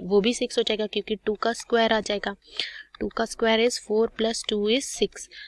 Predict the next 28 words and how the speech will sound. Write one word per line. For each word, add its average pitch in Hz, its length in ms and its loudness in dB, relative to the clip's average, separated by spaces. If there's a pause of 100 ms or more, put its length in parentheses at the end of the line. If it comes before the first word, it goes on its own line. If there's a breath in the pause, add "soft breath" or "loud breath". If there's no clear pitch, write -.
(160 loud breath)
तो 208 60 -4
यहाँ 208 200 -2
से 226 180 -4
f - 140 -4
of 226 160 -2
minus 202 380 -4
two 233 160 0
is 208 100 -4
equals 220 380 -2
to 233 120 2
f - 220 -8
of 254 240 -2 (1040 soft breath)
two 247 240 0 (380)
आ 220 80 2
जाएगा। 233 380 2 (480)
और 220 60 2
लास्ट 202 380 2
कंडीशन 226 460 2
क्या 226 140 2
कहती 214 340 2
है 220 60 6
कि 240 140 0
then 214 300 -2
there 202 240 4
exist, 214 560 0 (640)
then 202 160 -6
there 214 240 2
exist 214 480 0